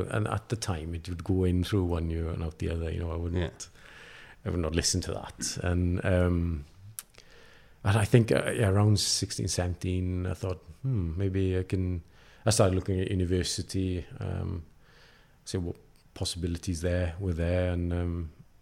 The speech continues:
Speaker 1: yeah, I, I applied for Coventry University. Their transport design course is one of the,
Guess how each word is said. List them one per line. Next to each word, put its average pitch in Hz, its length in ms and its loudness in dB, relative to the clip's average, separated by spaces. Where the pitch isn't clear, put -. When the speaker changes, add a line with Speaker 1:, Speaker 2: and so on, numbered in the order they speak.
Speaker 1:
yeah, 95 320 -2
I, 98 80 -4
I 104 60 0
applied 135 300 8
for 90 320 2
Coventry 104 680 2
University. 104 460 0
Their 90 180 0
transport 95 420 -2
design 90 480 0
course 87 340 -8
is 82 140 -8
one 87 120 -4
of 87 80 -4
the, 87 200 -4